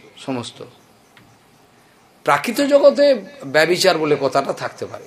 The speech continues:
এই যে শব্দটা, এটা প্রাকৃতিক জগতে থাকবে। কেন? এখানে বহু পুরুষ, বহু নারী, বহু নায়ক হয়, বহু নায়িকা, কে সঙ্গে কার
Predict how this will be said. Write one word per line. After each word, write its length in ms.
এই 180
যে 120
শব্দটা, 760
এটা 160
প্রাকৃতিক 460
জগতে 300
থাকবে। 380
কেন? 180
এখানে 380
বহু 360
পুরুষ, 380
বহু 240
নারী, 340
বহু 260
নায়ক 380
হয়, 180
বহু 240
নায়িকা, 520
কে 120
সঙ্গে 400
কার 240